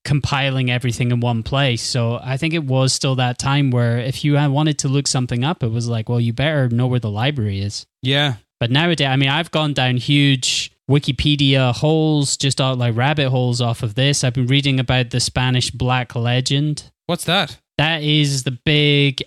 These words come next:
Speaker 1: anti-Catholic theory that a lot of Spain's exploits in the,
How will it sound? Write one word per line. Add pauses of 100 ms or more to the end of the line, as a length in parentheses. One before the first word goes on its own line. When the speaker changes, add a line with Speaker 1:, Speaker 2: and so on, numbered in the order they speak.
Speaker 1:
anti-Catholic
theory
that
a
lot
of
Spain's (360)
exploits
in
the,